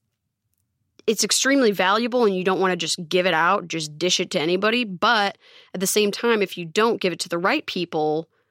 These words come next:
you won't be worth anything 'cause you need people to help you grow, whether that's someone that's giving you money in exchange for equity or a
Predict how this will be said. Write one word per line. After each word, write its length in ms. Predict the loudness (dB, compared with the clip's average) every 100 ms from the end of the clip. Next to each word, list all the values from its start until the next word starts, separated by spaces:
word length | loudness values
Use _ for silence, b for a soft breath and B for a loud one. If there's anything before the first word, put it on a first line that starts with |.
| _ _ -12
you 240 | -4 0
won't 280 | 2 2 -2 _
be 160 | -6 -2
worth 260 | -2 0 0
anything 460 | 0 0 -4 -6 -6
'cause 200 | -6 -2
you 60 |
need 300 | 2 2 0 -2
people 300 | -6 -6 -8
to 120 | -8
help 280 | -6 -6 -6
you 80 |
grow, 340 | -8 -4 -4 -4
whether 220 | -6 -4
that's 340 | -4 -4 -6 -8
someone 300 | -2 0 0
that's 280 | 0 -4 -6 _ -16 -2
giving 340 | 0 2 0
you 100 | 0
money 440 | 2 4 6 4 2
in 60 |
exchange 420 | 2 2 2 0
for 100 | 0
equity 440 | -2 -2 -2 -2 -2
or 440 | 0 2 2 0 -6 b b b b b _
a 180 | 0 0